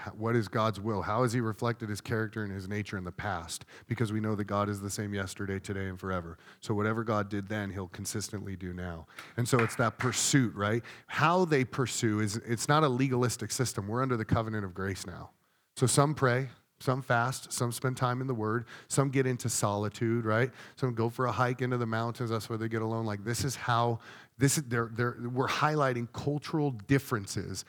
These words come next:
from how the world operated then with Dasha's original question to bring it back to the lots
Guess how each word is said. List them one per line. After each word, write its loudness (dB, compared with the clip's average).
from 0
how 4
the 0
world 0
operated 0
then 0
with -2
Dasha's 0
original 0
question -4
to -2
bring -4
it -2
back 0
to -4
the -4
lots 0